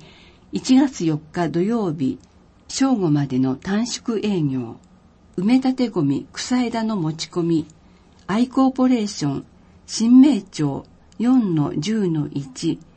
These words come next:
電話零一二零五四一六五六、受付時間午前九時から午後四時。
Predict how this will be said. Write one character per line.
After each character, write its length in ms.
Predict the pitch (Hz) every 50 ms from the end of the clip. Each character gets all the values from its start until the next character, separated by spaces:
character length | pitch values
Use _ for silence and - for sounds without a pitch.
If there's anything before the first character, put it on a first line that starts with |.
| _ _ _ - - _ -
電 320 | 170 185 196 202 196 190
話 220 | 190 190 180 - - - - - _ _ _ -
零 240 | 170 208 214 233 247
一 360 | - - 285 285 - 190 170
二 320 | 165 160 170 180 185 175
零 340 | 180 175 165 151 143 147 - - - _ _ _ -
五 320 | 156 185 208 214 220 220
四 360 | 220 208 214 180 156 135 - - - - - _ -
一 220 | 170 - - 254
六 280 | 247 269 262 262 208 175
五 280 | 151 156 156 165 175
六、 380 | 175 175 165 165 - 139 131 - - - _ - - _ _ _ _ _ _
受 220 | 180 170 - 262 262
付 260 | 262 - - 254 254
時 140 | 254 - -
間 400 | - 190 165 147 143 147 - - - - _ _ - 180
午 160 | 214 247 262 262
前 220 | 240 196 175 160
九 160 | 156 - 214 214
時 140 | - 185
か 140 | 175 170 160
ら 120 | 147 147 143
午 160 | 147 196 202
後 80 | 202
四 220 | 165 143 151 156 156
時。 200 | 160 - -